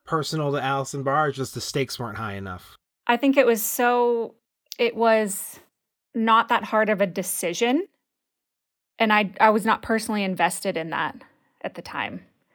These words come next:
Speaker 1: Hmm.
Speaker 2: Now, if it was you that I had to fire, I would,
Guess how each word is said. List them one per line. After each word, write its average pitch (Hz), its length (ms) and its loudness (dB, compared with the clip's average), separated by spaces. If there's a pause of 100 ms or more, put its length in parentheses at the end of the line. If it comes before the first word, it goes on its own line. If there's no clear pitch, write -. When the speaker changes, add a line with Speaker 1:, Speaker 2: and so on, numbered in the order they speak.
Speaker 1:
Hmm. 117 180 -10 (160)
Speaker 2:
Now, 214 180 6
if 220 140 0
it 220 100 2
was 214 220 -2
you 208 680 0
that 190 140 0
I 175 80 4
had 170 240 -2
to 190 80 -8
fire, 165 560 -2 (180)
I 208 280 2
would, 185 340 -6